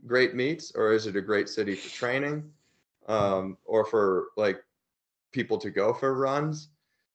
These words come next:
And, <clears throat> I mean, I've heard people say that Portland's not the best running city, uh, for actual training, but we do have, like,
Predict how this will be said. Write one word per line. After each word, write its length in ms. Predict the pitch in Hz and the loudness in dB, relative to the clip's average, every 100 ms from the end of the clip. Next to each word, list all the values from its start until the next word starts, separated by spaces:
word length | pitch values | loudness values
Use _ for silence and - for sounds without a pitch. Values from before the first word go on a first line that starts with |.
| - | -4
And, 420 | 113 113 104 104 - _ - | 0 2 2 -2 -10 _ -12
<clears throat> 140 | - - - 113 - _ - | -6 -2 -2 -2 -10 _ -6
I 40 | |
mean, 140 | 117 110 | -2 2
I've 140 | 117 | 2
heard 180 | 120 113 | 2 0
people 220 | 113 101 95 | 0 -4 -4
say 260 | 107 95 | -2 0
that 260 | 92 90 87 _ _ _ | 0 -4 -6 _ _ _
Portland's 460 | 127 104 98 90 107 | 0 2 0 -4 -6
not 300 | 95 95 - | -4 -4 -8
the 60 | |
best 460 | - 95 95 - - _ _ _ - | -6 -6 -6 -12 -20 _ _ _ -8
running 420 | 104 98 104 113 | -2 0 -2 -4
city, 480 | 113 123 120 123 127 - _ _ _ _ - | -6 -4 -2 -2 -6 -14 _ _ _ _ -8
uh, 340 | 110 98 90 - - - | -2 0 -2 -6 -8 0
for 180 | 117 | 2
actual 400 | 107 110 - 110 | 2 -2 -2 -4
training, 520 | 110 120 113 113 117 127 _ _ _ _ _ _ | -2 -2 -2 -2 -4 -8 _ _ _ _ _ _
but 360 | 110 101 95 - - _ _ _ _ | 2 2 0 -8 -20 _ _ _ _
we 140 | 110 | -4
do 220 | 104 139 135 | 0 2 4
have, 380 | 120 104 101 - _ _ _ _ _ _ _ - | 2 -2 -4 -10 _ _ _ _ _ _ _ -4
like, 340 | 98 95 - | -2 -2 -8